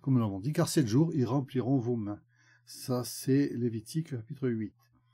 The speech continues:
Cette huile supérieure lui est enlevée et la calvitie s'installe. Donc, s'il n'y a pas cette connexion, ben, euh, il faut quelque chose d'intermédiaire pour connecter. Donc, euh, c'est vrai qu'il faut porter un,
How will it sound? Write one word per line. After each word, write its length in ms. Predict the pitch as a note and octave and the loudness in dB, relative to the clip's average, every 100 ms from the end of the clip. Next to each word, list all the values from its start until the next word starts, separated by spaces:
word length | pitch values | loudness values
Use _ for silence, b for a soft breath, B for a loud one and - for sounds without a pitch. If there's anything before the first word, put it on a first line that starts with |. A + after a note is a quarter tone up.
| b b b b b | b b b b b
Cette 300 | - F#3+ F3 | 0 4 4
huile 320 | - G#3 G#3+ E3+ | 2 2 4 2
supérieure 720 | E3+ D#3+ D#3 C#3+ D3+ D#3+ D3+ | 2 2 4 4 6 6 4
lui 100 | C#3+ | 2
est 140 | C#3 | 2
enlevée 520 | D3 C#3+ C#3 A#2 C3+ - | 2 4 4 4 0 0
et 80 | C3 | -2
la 80 | |
calvitie 560 | B2+ E3 D3 C#3 B2+ E3+ | 0 2 2 2 -4 -6
s'installe. 960 | E3 C3+ A#2+ - D#3 D3+ C#3+ B2 - - _ | -2 -4 -4 -4 -4 -2 -2 -4 -8 -16 _
Donc, 240 | G#2+ B2+ C3+ | -4 -2 -2
s'il 140 | C3+ | -2
n'y 40 | C3 | -2
a 40 | |
pas 100 | C#3+ | -2
cette 140 | C3 | -8
connexion, 520 | - A#2+ A2+ - D#3 D3+ | -6 -4 -4 -2 -2 0
ben, 120 | B2+ | -2
euh, 680 | B2+ B2 A#2+ A#2 A#2 A#2+ A2+ _ _ _ | -4 -6 -6 -8 -8 -12 -16 _ _ _
il 80 | A2+ | -10
faut 100 | D3 | -6
quelque 260 | C3 C3 B2+ | -6 -6 -8
chose 280 | D#3 C#3 C3 A#2 A2+ | -4 -2 -2 -4 -6
d'intermédiaire 720 | B2+ A#2 C3 A#2+ A#2+ A#2 C#3+ C3 | -8 -4 -2 -2 -2 -2 -2 -4
pour 160 | A#2+ | -8
connecter. 460 | A2 C3 A#2+ A2 A2+ | -4 -2 -2 -6 -6
Donc, 320 | C3 C3+ C3 | -2 -2 0
euh, 220 | B2 G#2+ G#2 b b b b b b b _ _ _ - - B2 G#2+ _ _ _ | -2 -2 -8 b b b b b b b _ _ _ -16 -16 -16 -20 _ _ _
c'est 140 | - | -4
vrai 80 | C3 | -2
qu'il 40 | |
faut 60 | C3+ | -2
porter 340 | A#2 A2 C3+ | -8 -6 -2
un, 300 | B2+ G#2+ F2+ | 0 -2 -6